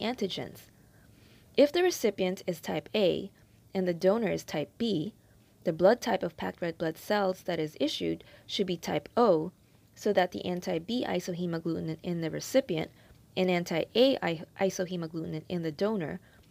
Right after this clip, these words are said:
will not lyse the packed red blood cells, which don't have any A or B antigens. Phase three transplant stage occurs after the front and back type of the patient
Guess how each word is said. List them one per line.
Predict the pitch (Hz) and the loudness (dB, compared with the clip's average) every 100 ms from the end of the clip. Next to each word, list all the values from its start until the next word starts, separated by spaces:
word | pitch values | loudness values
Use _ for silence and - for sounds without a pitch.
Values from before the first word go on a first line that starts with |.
| - - | -20 -2
will | 185 | 2
not | 190 214 - | 6 4 4
lyse | 180 170 170 | 2 2 0
the | - | -2
packed | 190 175 160 - | -2 -4 -4 -4
red | 160 | -4
blood | 160 175 | -2 -6
cells, | - 208 180 151 - - - - _ | -2 0 0 -2 -10 -20 -20 -20 _
which | 185 - | -6 2
don't | 196 214 247 | 4 4 2
have | 180 165 | -4 -2
any | - 165 - | -4 -6 -4
A | 165 170 - - | -2 -2 -2 0
or | 226 | 0
B | 175 160 - | 0 -4 -2
antigens. | 175 180 160 139 120 127 - _ - - - - - - - _ _ | -4 -4 -6 -8 -10 -16 -20 _ -20 -20 -20 -20 -20 -20 -20 _ _
Phase | - 214 190 - | 4 6 4 -2
three | - 254 311 | -4 -2 -2
transplant | - 202 175 - 180 160 | -2 -4 -4 -4 -6 -6
stage | - 165 160 | -4 -4 -4
occurs | 165 175 160 160 - | -6 -4 -2 -4 -6
after | 180 165 175 | -6 -4 -4
the | 165 | -4
front | 147 - 208 262 - | -6 -4 -4 -4 -6
and | 170 156 | -4 2
back | 180 233 | 2 2
type | - 190 | -2 -4
of | 165 | -2
the | 165 | -6
patient | 160 156 - 156 - | -4 -6 -6 -8 -10